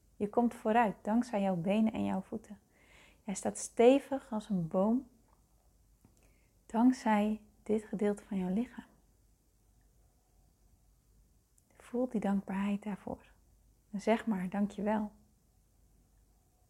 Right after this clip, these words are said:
Dan kun je dankbaarheid voelen voor je buik. Hoe daar al jouw eten verteerd wordt. Emoties daar zich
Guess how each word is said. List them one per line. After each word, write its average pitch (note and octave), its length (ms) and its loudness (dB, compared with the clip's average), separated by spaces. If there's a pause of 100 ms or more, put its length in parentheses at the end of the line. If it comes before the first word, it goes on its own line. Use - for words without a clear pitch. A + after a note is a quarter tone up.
(2250)
Dan - 80 -14
kun G#3+ 120 0
je G3+ 80 4
dankbaarheid G3+ 600 2
voelen G#3 320 -2
voor F#3+ 200 -6
je F#3 100 -2
buik. F#3 560 -4 (2000)
Hoe G#3 480 2
daar G3 300 -2
al G3 200 0
jouw F#3 220 0
eten F3+ 400 -4
verteerd G3+ 480 -2
wordt. G#3+ 320 -4 (1120)
Emoties F#3+ 800 0
daar G3 220 -2
zich - 180 -12